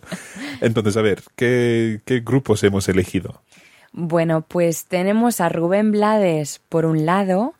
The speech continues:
Speaker 1: Ujú.
Speaker 2: y por el otro lado, Juanes.
Speaker 1: Y por esta razón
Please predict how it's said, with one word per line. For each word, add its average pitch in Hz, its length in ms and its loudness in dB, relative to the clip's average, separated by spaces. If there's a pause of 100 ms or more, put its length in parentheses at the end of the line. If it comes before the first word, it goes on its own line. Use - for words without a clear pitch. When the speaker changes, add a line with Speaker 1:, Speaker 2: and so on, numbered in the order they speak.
Speaker 1:
Ujú. 101 460 -8
Speaker 2:
y 180 260 -2
por 175 200 2
el 175 160 2
otro 185 240 2
lado, 202 500 2 (1120)
Juanes. 208 840 -2 (360)
Speaker 1:
Y 101 280 0
por - 240 0
esta - 220 4
razón 185 480 0